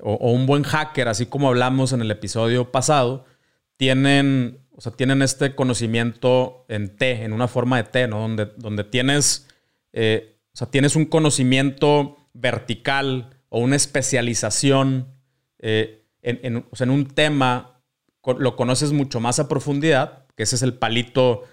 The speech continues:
vertical de la T, pero también necesitas tener conocimiento horizontal, ¿no? O sea, el dueño de la empresa,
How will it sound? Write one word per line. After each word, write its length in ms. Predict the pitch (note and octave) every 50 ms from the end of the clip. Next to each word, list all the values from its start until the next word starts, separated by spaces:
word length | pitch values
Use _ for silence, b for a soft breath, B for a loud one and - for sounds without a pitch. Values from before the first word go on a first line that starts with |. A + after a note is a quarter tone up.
| B B -
vertical 560 | A#2+ A#2 A2 - - A#2 - - B2 B2 B2+
de 60 | C#3
la 180 | C#3+ D3 C#3 -
T, 260 | D#3 D3+ D#3+ F3+ B B B B B B _
pero 200 | - C#3 C#3 C#3
también 280 | - C#3 C#3 C#3+ D#3
necesitas 420 | E3+ F3+ D3 D#3 D3+ D3+ - D#3+ -
tener 280 | - C#3 C#3+ C#3+ C#3
conocimiento 920 | C#3 D#3+ D3+ D3+ - - A#2+ B2 B2 B2+ A#2+ - - C3 C3 C3 B2+ C3 - -
horizontal, 640 | B2 B2+ C3 B2+ - B2+ B2 - G#3 A3 G3+ C#3+ A#2+
¿no? 100 | C3 D3+
O 40 | C3+
sea, 120 | B2 C3
el 120 | B2 A#2
dueño 280 | A2+ C3 C3+ C#3+ D#3 E3
de 60 | E3
la 60 | D3+
empresa, 640 | C3 A#2 - - C#3+ D3 D3 - D3 C#3+ E3 F3+ b